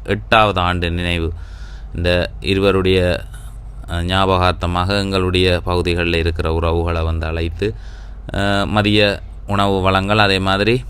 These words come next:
ஐயாயிரம் ரூபா பெறுமதியான உலருணவு பொதி வழங்கல் நிகழ்வை வந்து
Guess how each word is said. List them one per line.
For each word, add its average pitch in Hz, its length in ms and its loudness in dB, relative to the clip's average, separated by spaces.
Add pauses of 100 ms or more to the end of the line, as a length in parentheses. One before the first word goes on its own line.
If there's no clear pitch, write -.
(260)
ஐயாயிரம் 98 540 2
ரூபா 92 200 2
பெறுமதியான 92 880 0
உலருணவு 107 560 2
பொதி 95 240 0
வழங்கல் 90 400 2
நிகழ்வை 90 380 0
வந்து 90 320 0